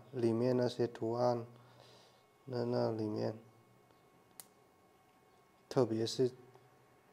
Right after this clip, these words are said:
这一边啊，这一边你看，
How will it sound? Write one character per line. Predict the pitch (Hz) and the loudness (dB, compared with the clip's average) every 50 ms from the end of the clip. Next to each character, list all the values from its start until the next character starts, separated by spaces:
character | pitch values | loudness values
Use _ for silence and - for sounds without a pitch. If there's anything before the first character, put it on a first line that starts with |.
| - - - - _ - | -20 -20 -20 -20 _ -4
这 | - - 127 | 2 4 4
一 | 120 113 117 | 6 4 4
边 | 117 127 120 117 117 - - - - - - | 4 2 2 2 0 -4 -10 -18 -20 -12 -8
啊， | 113 107 101 - - - - - - - - - - - - - - - - - - - - | -8 -8 -8 -10 -16 -20 -20 -20 -20 -20 -20 -20 -20 -20 -20 -20 -20 -20 -20 -20 -20 -20 -12
这 | - - 117 | -4 0 2
一 | 113 110 110 113 | 2 4 2 2
边 | 110 - 120 113 113 113 | 2 0 0 0 0 0
你 | 113 110 | -2 -4
看， | 107 113 117 | -4 -6 -6